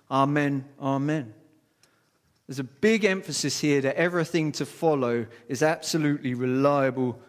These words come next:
truth. And yet the first thing that Jesus says is, "The Son can do nothing by himself." He can only do what he sees his Father doing,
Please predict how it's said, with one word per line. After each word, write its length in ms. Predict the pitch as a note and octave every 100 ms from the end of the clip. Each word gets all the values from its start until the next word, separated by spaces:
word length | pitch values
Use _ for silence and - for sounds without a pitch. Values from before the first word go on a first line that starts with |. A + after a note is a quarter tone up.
| -
truth. 600 | - C#3+ B2+ G#2+ - - _ _ _ _ _ _ _ _ _ _ _ _ _ _ _ _ _ _ _ _ _ _ _ -
And 80 |
yet 140 | G#3 G#3+
the 80 | F#3
first 320 | A#3 B3 -
thing 200 | A3+ F#3+
that 120 | F3
Jesus 340 | G3+ G3 D#3+ -
says 360 | G3 D#3 C3+
is, 280 | F3 E3 - - _ _ _ _ _ _ _ _ _ _ _ _ _
"The 80 | E3
Son 320 | - G3+ G3
can 180 | F#3+ F3+
do 100 | F#3
nothing 380 | F3+ F3 F3 F3
by 240 | F3 D#3+
himself." 800 | C#3+ D#3+ - - F#3 D3+ - _ _ _ _ _ _ _ _ _ _
He 80 | -
can 120 | D#3+
only 300 | F#3+ G#3 G3+
do 300 | F#3+ G#3+ F#3+
what 180 | D3+ D3
he 80 | D#3+
sees 320 | - F#3+ E3+
his 120 | E3+
Father 340 | - E3+ D#3
doing, 340 | D3+ G3+ E3